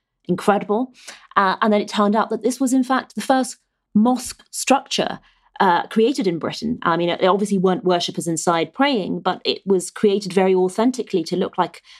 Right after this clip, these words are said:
a mosque with very specific detail ala-, around the calligraphy and use of Quranic verses. And I thought that was fascinating. Um, unfortunately, there's no trace of that mosque at Kew Gardens today. And so I take,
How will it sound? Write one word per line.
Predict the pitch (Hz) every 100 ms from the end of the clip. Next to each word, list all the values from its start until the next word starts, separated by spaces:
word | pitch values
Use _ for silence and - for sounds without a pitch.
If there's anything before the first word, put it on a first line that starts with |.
| _
a | 175
mosque | 180 185 - 180
with | 170 - - - -
very | 175 214 202
specific | 190 196 190 185 -
detail | 180 180 185 180 170
ala-, | 156 156 156 -
around | 165 165 165 151
the | 165 151 - - -
calligraphy | - 196 196 196 196 202 185
and | 160 156
use | 180 202 202
of | 185
Quranic | - 175 170 175 -
verses. | 175 170 170 170 143
And | 170
I |
thought | 185 180
that | 117
was | -
fascinating. | - 185 - 151 - - - - - - - - -
Um, | 202 196 202 196 - _
unfortunately, | 220 247 226 185
there's | 185
no | 202 202
trace | - 220 202 - - _
of | 175 165 - _ _ _
that | - 170 - 190
mosque | 180 151 - -
at | 165
Kew | - 190
Gardens | 170 170 165 -
today. | 160 170 165
And | 160
so | 156 180 175
I | 180
take, | - 208 196 -